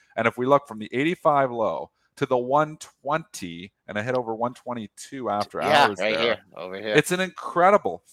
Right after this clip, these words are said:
Speaker 1: thirty-seven. It's talking about almost a fifty percent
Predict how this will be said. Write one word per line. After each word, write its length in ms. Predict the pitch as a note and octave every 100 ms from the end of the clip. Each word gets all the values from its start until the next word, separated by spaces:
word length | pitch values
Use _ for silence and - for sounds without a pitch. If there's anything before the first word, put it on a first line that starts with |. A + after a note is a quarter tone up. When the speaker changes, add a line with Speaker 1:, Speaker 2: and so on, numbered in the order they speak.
| -
Speaker 1:
thirty-seven. 520 | F3 F#3+ F3 E3 F3+
It's 80 | F3+
talking 300 | G#3 A3+ G#3+
about 220 | F#3+ E3+
almost 260 | D3+ E3
a 80 | C#3+ - - _
fifty 320 | F3 E3+ -
percent 420 | F3 E3+ - C#3